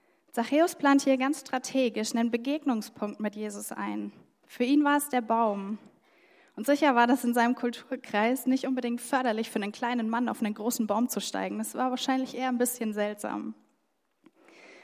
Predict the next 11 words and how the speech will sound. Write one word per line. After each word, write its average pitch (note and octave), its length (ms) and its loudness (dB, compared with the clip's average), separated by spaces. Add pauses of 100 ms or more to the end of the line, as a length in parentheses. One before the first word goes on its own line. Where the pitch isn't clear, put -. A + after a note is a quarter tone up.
(180)
Und A#3 60 0
die A3+ 80 2
Frage, D4 400 0
die B3+ 120 0
sich A3+ 160 -2
hier B3+ 200 2
an A3+ 100 -2
uns C#4 240 0
doch A#3+ 140 -4
stellt, A#3 440 -2
ist, C4 400 -4